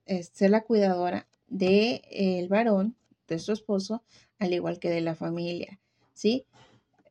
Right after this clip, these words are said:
Eh, anteriormente, el modelo que se daba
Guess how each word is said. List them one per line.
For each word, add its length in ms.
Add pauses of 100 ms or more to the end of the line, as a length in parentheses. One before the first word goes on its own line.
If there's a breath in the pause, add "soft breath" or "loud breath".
(100)
Eh, 420
anteriormente, 1200
el 180
modelo 380
que 100
se 140
daba 440